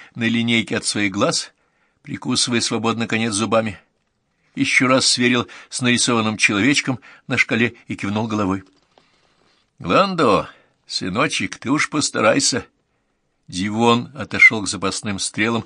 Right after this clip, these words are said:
и стал молиться, призывая своих богов отомстить завоевателям.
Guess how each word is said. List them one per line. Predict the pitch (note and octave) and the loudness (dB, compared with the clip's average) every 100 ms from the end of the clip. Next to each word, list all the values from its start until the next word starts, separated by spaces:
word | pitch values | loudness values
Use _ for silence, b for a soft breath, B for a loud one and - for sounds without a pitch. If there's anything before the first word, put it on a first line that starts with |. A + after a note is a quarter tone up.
| B B | B B
и | F#2+ | -4
стал | - A2+ | 0 0
молиться, | A2 G#2+ G#2 - - | 2 0 0 0 -2
призывая | G2 G2 F#2+ G#2 G#2 | -2 -4 0 0 0
своих | - G2+ G2 | -2 -2 -4
богов | F#2+ F#2+ G#2+ B B | -2 -2 -4 B B
отомстить | G#2 G#2 G2 - - F#2+ | -6 -4 -2 -4 -4 -4
завоевателям. | F2 G2 G2 F#2+ - C#3 | -4 -4 -4 -6 -8 -12